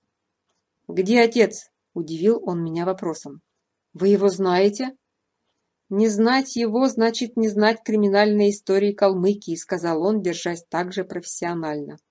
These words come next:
Он перечислил имена моего отца, брата и даже двоюродного брата, который тоже успел наследить.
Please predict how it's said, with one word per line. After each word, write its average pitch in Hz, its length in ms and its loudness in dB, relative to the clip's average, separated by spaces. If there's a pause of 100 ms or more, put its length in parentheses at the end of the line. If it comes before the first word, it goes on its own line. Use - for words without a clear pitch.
(1120)
Он 214 240 2
перечислил 226 720 0
имена 202 440 0
моего 175 380 -4
отца, 226 600 -4
брата 190 720 -4
и 190 80 -4
даже 202 280 2
двоюродного 185 720 0
брата, 202 440 -4 (360)
который 220 380 0
тоже 247 400 -2
успел 196 680 0 (140)
наследить. 170 1000 -8